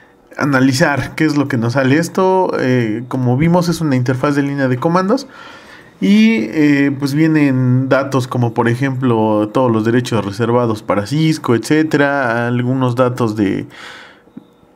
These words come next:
del hardware con el que contamos y vemos que, eh, nos aparece que por favor, este,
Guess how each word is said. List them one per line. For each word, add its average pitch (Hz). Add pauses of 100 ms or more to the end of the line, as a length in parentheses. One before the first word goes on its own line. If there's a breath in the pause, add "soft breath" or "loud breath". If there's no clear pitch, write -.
(520)
del 147
hardware 156
con 135
el 131
que 139
contamos 190 (380 loud breath)
y 208
vemos 190
que, 185
eh, 156
nos 147
aparece 170
que -
por 131
favor, 160
este, 123